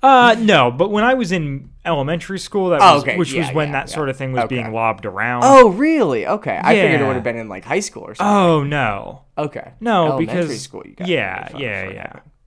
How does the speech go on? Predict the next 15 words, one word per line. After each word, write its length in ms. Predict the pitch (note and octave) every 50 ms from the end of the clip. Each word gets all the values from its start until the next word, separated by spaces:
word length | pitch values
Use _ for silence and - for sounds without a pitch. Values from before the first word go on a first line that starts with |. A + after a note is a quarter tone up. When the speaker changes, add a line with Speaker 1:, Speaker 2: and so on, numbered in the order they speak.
| _ _ _ _ _ _ _ _ _ _
Speaker 1:
Yeah, 140 | - A#2 G2
I 40 | C3+
don't 200 | F3 F3 - -
think 200 | - F3 E3+ C#3+
I 100 | C3+ A2 G#2
got 360 | F2+ G#2+ G2+ G#2 G2+ - - - _ _ - - - - _ _ _ _ _ _ _ _ _ _ _ _ _ _ _ _ _ _ -
I 120 | C#3+ D#3 F3+
don't 180 | F#3 F#3 E3
have 240 | C3 C#3 C#3+ C#3+ B2+
anything 500 | C3 C3 C3 C3 B2+ C3+ - B2 A#2 A#2
that 100 | A2 A2
I 160 | G#2+ G#2 G#2
would 200 | G#2 G#2 G#2+ G2 -
consider 760 | - A2 G#2+ G2+ - - - A#2+ A2 G2+ G2+ G2 G2 F#2 F2 _ _ _ _ _ _ _ _ _ _ _ _ _ -
bullying 880 | A#2 G#2 - A#2 A2+ A2+ A2 A2 A2 G#2+ G2+ G2 F#2+ F#2+ F#2+ F#2+ F#2